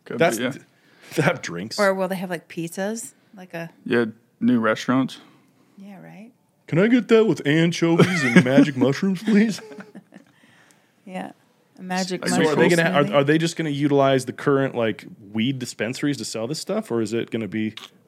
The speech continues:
Speaker 2: a whole other industry? 'Cause I don't know how you go crazy with a bunch of products that are psychedelics.
Speaker 3: Also
Speaker 1: I, I could see it being with the current places that they
Speaker 3: Yeah.
Speaker 1: have.
Speaker 2: Yeah.
Speaker 1: Or it could go both ways. I don't know.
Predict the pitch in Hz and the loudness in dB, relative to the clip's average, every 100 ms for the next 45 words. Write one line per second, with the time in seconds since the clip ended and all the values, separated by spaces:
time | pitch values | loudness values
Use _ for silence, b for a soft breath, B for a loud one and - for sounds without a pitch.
0 | - - 123 - 110 110 107 107 - 101 | -14 -4 -2 -2 -4 -4 -6 -8 -10 -12
1 | - 117 123 180 180 160 156 135 135 120 | -8 -6 0 0 2 0 2 0 0 0
2 | 123 113 135 131 113 110 107 101 110 - | -2 -2 -2 -2 -2 -4 -4 -6 -8 -10
3 | - 117 110 95 - - 107 101 90 - | -8 -4 -4 -4 -10 -14 -8 -6 -6 -10
4 | _ _ - 107 104 208 226 - 190 - | _ _ -12 -8 -4 -2 0 4 2 4
5 | 156 226 156 - 127 110 _ _ _ _ | 0 2 0 2 2 2 _ _ _ _
6 | - 120 113 107 113 120 139 - _ _ | -6 -4 -2 -4 -4 -6 -6 -18 _ _
7 | _ _ _ _ _ _ - - - - | _ _ _ _ _ _ -18 -16 -12 -12
8 | - - - - 151 165 - 156 - _ | -10 -10 -12 -16 -16 -14 -14 -14 -16 _
9 | _ _ _ _ _ _ _ - 90 131 | _ _ _ _ _ _ _ -12 -2 -2
10 | 131 135 131 120 117 123 120 - 117 123 | 0 2 4 2 0 0 -2 -6 -6 -6